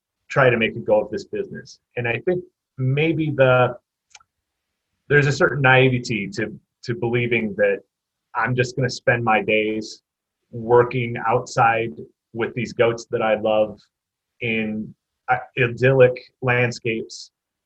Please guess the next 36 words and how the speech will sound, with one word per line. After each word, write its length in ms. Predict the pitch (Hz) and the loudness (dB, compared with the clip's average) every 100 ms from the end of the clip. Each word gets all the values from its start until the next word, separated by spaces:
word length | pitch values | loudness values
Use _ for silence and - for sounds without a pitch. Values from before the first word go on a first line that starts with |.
| _ _ _ | _ _ _
for 160 | 123 | 0
six 260 | - 170 - | 2 -2 2
<laughs> 20 | |
months 240 | 135 127 127 | 2 2 2
a 40 | |
year, 560 | 123 143 131 117 120 120 | -2 4 6 6 6 2
and 100 | 120 | -4
it's 100 | 113 | -2
gonna 180 | 131 117 | 0 0
replace 460 | 117 - 120 120 | -2 2 0 0
my 140 | 127 107 | -2 -2
six-figure 520 | - 110 - 104 104 | -4 -8 -6 -6 -4
salary, 560 | - 104 98 - - _ _ _ _ _ | -6 -6 -6 -10 -18 _ _ _ _ _
you 100 | 127 | -6
know? 320 | 107 104 95 - _ _ | -2 -2 -4 -10 _ _
So 680 | - - 165 151 143 131 - _ _ _ | -16 2 2 4 2 0 -6 _ _ _
we 160 | 151 180 | -6 -4
do 140 | 220 | -2
work 300 | 190 165 127 | 4 4 4
pretty 220 | 151 123 | -2 -2
hard 560 | - 127 127 123 117 - - | 2 4 6 6 4 -6 -6
when 140 | 131 | -2
we 180 | 123 120 _ | -2 -4 _
talk 280 | 135 127 - | 2 4 2
to, 200 | 127 120 - | -4 -6 -8
to 120 | - 113 | -12 -2
folks 260 | 117 110 | -2 -2
about 300 | - 107 107 | 0 2 2
this 160 | 120 117 | 0 -8
business, 540 | 107 101 104 101 - _ _ _ | -6 -6 -8 -12 -12 _ _ _
about 340 | - 131 123 - | -2 4 4 4
kind 160 | 135 | -2
of 60 | 131 | 0
getting 280 | 120 120 113 | -2 -2 -2
past 340 | 120 110 - - | 0 0 0 -2
that 220 | 104 104 | -2 -2